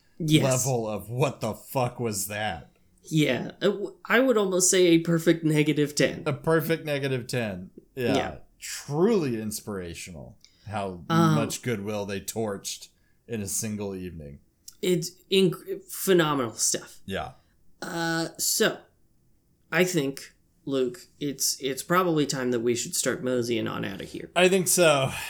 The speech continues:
Speaker 2: Yeah, let's get the
Speaker 1: Um,
Speaker 2: fuck outta here.
Speaker 1: Normally, we would talk about what we're gonna watch next week and what we think it is.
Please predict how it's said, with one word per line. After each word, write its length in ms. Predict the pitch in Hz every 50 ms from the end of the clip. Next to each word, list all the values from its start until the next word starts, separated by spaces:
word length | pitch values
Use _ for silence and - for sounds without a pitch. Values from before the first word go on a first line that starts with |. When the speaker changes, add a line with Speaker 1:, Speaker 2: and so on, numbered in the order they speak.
| - - - -
Speaker 2:
Yeah, 180 | 139 131 123 123
let's 140 | 123 123 -
get 140 | - 220 147
the 100 | 123 135
Speaker 1:
Um, 180 | 139 135 131 120
Speaker 2:
fuck 220 | 151 151 131 135
outta 260 | 135 123 127 120 107
here. 280 | 92 90 85 82 80 - - _ _ _ _ _ - - - -
Speaker 1:
Normally, 760 | 165 170 190 226 233 214 175 135 127 113 113 135 156 160 - _ -
we 160 | - 123 127 127
would 140 | 127 127
talk 160 | - 123 120 120
about 220 | 117 120 117 110
what 120 | 113 123
we're 140 | 120 120 117 117
gonna 180 | 123 117 117
watch 280 | 117 117 113 110 - -
next 240 | 117 107 - - -
week 160 | 123 117 -
and 80 | 113
what 120 | 113 110 -
we 80 | - -
think 220 | - 160 147 -
it 80 | 120 107
is. 180 | 82 - -